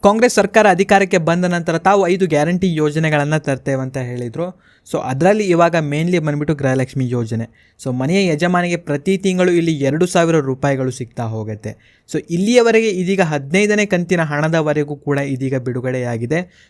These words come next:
So, ಇದು ಬಂದ್ಬಿಟ್ಟು ಡಿಸೆಂಬರ್ ತಿಂಗಳಿನಲ್ಲಿ ಈ ಒಂದು ಹಣ ಇದೀಗ ಬಿಡುಗಡೆಯಾಗಿತ್ತು. So, ಇವಾಗ ಪೆಂಡಿಂಗ್ ಇರೋ ಹಣ ಬಂದ್ಬಿಟ್ಟು ಹದಿನಾರು, ಹದಿನೇಳು ಹಾಗೂ ಹದಿನೆಂಟನೇ ಕಂತಿನ ಹಣ.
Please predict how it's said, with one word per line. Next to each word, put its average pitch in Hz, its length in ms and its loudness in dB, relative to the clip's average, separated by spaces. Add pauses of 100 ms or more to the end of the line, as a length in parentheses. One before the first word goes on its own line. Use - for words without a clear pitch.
(160)
So, 143 80 -4
ಇದು 147 300 2
ಬಂದ್ಬಿಟ್ಟು 170 360 -2
ಡಿಸೆಂಬರ್ 185 540 2
ತಿಂಗಳಿನಲ್ಲಿ 160 560 -2
ಈ 151 140 -2
ಒಂದು 143 240 -4
ಹಣ 135 180 -4
ಇದೀಗ 131 300 -4
ಬಿಡುಗಡೆಯಾಗಿತ್ತು. 120 1200 -6
So, 180 60 4
ಇವಾಗ 170 340 4
ಪೆಂಡಿಂಗ್ 180 520 0
ಇರೋ 180 120 4
ಹಣ 151 260 0
ಬಂದ್ಬಿಟ್ಟು 156 420 0
ಹದಿನಾರು, 151 540 2
ಹದಿನೇಳು 156 420 -2
ಹಾಗೂ 139 280 -2
ಹದಿನೆಂಟನೇ 143 600 -6
ಕಂತಿನ 127 340 -8
ಹಣ. 117 220 -10